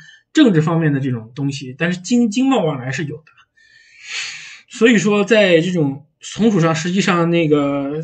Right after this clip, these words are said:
闭关锁国或者说锁国政策，它属于一种比较极端的孤立主义的一种倾向，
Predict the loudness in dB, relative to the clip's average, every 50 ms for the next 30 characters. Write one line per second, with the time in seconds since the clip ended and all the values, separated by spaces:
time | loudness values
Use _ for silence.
0 | -10 -2 0 2 4 4 4 2 0 0 -2 -2 -2 0 -2 -4 -2 -2 -2 0
1 | 0 -2 -2 -4 -2 0 0 2 4 4 4 4 2 0 0 -2 -4 -6 -6 -4
2 | -6 -8 -8 -8 -6 -2 0 0 2 2 2 2 2 2 0 0 -4 -10 _ -20
3 | -20 _ _ _ _ _ _ _ _ _ 0 2 4 4 4 2 2 -2 -2 0
4 | 2 2 2 2 2 2 0 2 2 0 0 0 0 -2 -2 -4 -4 -4 -4 -4
5 | -4 -6 -8 -12 -14 -18 -18 -20 -20 -20 -20